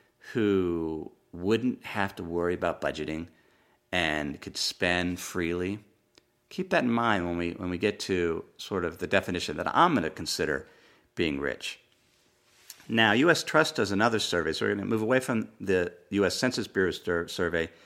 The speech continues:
U S Trust does a survey of the wealthy every year,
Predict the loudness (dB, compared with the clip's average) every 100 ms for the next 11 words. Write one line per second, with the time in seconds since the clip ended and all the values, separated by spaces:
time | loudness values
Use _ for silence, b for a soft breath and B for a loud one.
0 | b b b 2 2 2 2 2 2 -2
1 | -2 -2 0 0 2 0 0 0 0 -2
2 | -4 2 2 2 0 -2 -2 -6 b b
3 | b b b b b 6 6 6 2 0
4 | -2